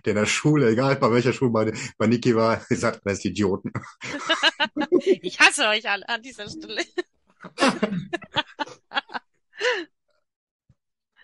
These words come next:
Speaker 1: Äh, ja, bei mir war's zwei Sachen. Die erste Sache kam von mir, die war eigentlich total langweilig im Vergleich zu euren gefühlt.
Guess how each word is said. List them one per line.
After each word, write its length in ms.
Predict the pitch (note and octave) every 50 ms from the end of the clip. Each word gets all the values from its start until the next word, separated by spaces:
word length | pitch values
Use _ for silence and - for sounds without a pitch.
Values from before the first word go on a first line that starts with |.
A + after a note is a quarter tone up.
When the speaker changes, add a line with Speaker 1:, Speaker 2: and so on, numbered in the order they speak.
| _ _ _ - -
Speaker 1:
Äh, 680 | F3+ F3+ F3 F3 F3 E3+ E3+ E3 D#3+ E3 D#3 D#3+ D3 D3 - _ _ _ - - - - - - -
ja, 240 | C#3 C#3 C#3 C3+ B2+
bei 100 | B2+ A#2+
mir 180 | B2+ C3+ C3+
war's 720 | C3 C3 C3 B2+ B2+ - - - - - - - - - - -
zwei 220 | - - B2 A2+
Sachen. 500 | G#2+ A#2+ C3 C#3 - - D3+ D3+ D3 D3
Die 100 | B2+ A2
erste 280 | A2 A2 A2+ - - A2+
Sache 260 | A2 A2 A#2 A2 -
kam 240 | - A#2 A2+ A2+ A2+
von 160 | - A2 G#2
mir, 240 | G#2 A2 A#2 B2 A#2+
die 200 | A2+ G#2+ G2 - - -
war 140 | - F2 F#2
eigentlich 180 | F#2 F#2 - -
total 280 | - F#2 - F2 E2+
langweilig 420 | E2 F2 F#2 G#2 G#2 G#2 G#2 G2 A2
im 100 | A2+ G2+
Vergleich 320 | - A2+ A2 A2 G#2 A#2 -
zu 100 | A#2+ G2+
euren 260 | G2 A2 A2 G#2+ G#2
gefühlt. 440 | G#2+ G2+ - A2+ G#2+ A2 A2 -